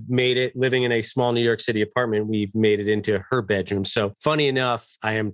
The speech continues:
taping out of her bedroom. But to get back to that, and what, thinking back, it, it's so great to see where you guys have come. But what is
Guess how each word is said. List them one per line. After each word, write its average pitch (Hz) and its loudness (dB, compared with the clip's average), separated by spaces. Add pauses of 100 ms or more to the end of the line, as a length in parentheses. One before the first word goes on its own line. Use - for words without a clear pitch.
taping 107 0
out 98 2
of 98 -4
her 131 -2
bedroom. 107 0
But 139 -2 (420)
to 170 0
get 214 0
back 143 0
to 147 0
that, 117 0
and 117 -4
what, 233 0 (120)
thinking 185 -2
back, 135 0
it, 107 -8
it's 123 -2
so 147 2
great 131 -2
to 110 -4
see 127 0
where 113 2
you 113 0
guys 107 0
have 98 -4
come. 110 -2 (300)
But 165 0
what 208 0
is 139 0